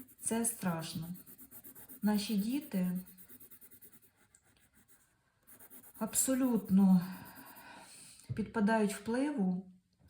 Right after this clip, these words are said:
якимось дорослим, які, я більш ніж впевнена, курують, е, певними соціальними якимись течіями,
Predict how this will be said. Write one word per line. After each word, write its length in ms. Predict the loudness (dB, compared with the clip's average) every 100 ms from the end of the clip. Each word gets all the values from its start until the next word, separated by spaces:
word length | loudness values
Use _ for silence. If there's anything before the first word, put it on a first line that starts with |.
| _ -8
якимось 440 | -6 0 0 2
дорослим, 760 | 2 2 4 2 0 -8 -8 -10 -14 _ _ _ -4
які, 440 | -2 -2 -2 -2
я 180 | -2 -2 -4
більш 380 | -2 0 2 2
ніж 140 | 0
впевнена, 500 | -2 -2 2 2 2
курують, 720 | 2 0 2 2 0 -4 -18 _ _ _ _ _ _ _ _ _ _ _ -8
е, 320 | -4 -2 -4 -4 -2 -2 -4 -12 _ _ -2
певними 440 | 0 2 4 2
соціальними 920 | 2 -2 0 2 4 6 6 4 2 -2 -16 _ _ _ _ _ _ _ -12 -10 -6
якимись 380 | -2 4 4 4
течіями, 800 | 0 0 -2 -6 -8 -6 -8